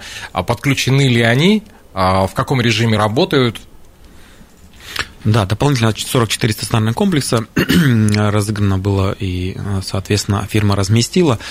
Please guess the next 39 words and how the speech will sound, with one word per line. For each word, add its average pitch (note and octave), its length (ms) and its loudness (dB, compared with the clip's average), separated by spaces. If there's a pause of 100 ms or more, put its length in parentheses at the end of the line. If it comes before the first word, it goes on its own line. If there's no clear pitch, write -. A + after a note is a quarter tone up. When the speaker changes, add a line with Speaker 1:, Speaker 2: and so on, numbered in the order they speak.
(120)
Speaker 2:
С - 80 -6
сентября B2 480 2
месяца, A2 360 2
как - 200 -6
я G2+ 60 0
уже G2 120 -6
говорил, G2 180 0
мы G2+ 100 2
начали G2+ 340 0
тестирование, A#2 800 0 (480)
а, G#2+ 180 0
этих A2+ 280 0
комплексов, G#2 520 -2
и A#2+ 120 2
уже A2 200 2
вот G#2 200 0
в G2 40 -6
ближайшие G#2 480 2
дни, C3+ 360 2
перед G2+ 260 0
Новым G#2+ 240 4
годом, B2 340 2
уже A2 140 4
заработают, A2 640 0
и G2+ 300 0 (420)
те G2+ 220 2
автомобилисты, G#2 680 0
кто F#2+ 360 -2 (720)
не A#2 240 4
смотрит, A2 440 2
да, A2+ 380 2
а G2 180 2
мы G2 200 4
всех, - 380 -2
э, - 120 -4
комплексы G2 420 -4
размещаем, F#2+ 640 0
а, F#2 360 -2
на F#2 400 0